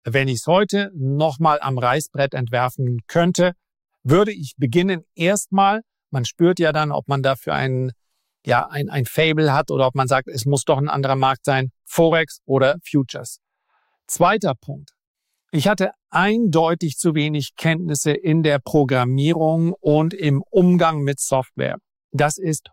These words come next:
heute. Wer heute sagt, ich möchte ein System entwickeln, mit dem ich an der Börse unterwegs bin, im Trading, ein eigenes System, der muss zumindest mal ein guter K-I-Prompter sein.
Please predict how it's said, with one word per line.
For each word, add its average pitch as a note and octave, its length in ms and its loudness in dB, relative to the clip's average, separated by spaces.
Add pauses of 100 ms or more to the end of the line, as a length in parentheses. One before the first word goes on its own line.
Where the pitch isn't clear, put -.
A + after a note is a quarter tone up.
(120)
heute. G3 560 0 (580)
Wer D3 300 2 (160)
heute A3 560 2
sagt, B2+ 340 -2 (240)
ich F#3 360 0 (180)
möchte C#3+ 580 0
ein C3+ 240 -2
System D3+ 420 -2
entwickeln, D3 520 -2
mit B2 180 -4
dem C3 180 2
ich C3 160 -4
an B2 140 -4
der A#2 160 -2
Börse B2+ 520 2
unterwegs B2 560 -4
bin, A2+ 280 -4
im D3+ 280 2
Trading, A#2+ 520 -2
ein D#3 140 0
eigenes D3 500 0
System, C3+ 480 -10 (840)
der C#3 320 2
muss C#3+ 680 0
zumindest D#3+ 760 -2
mal D3 180 2
ein C#3+ 180 -4
guter C3+ 260 -2
K-I-Prompter B2+ 920 -4
sein. - 260 -10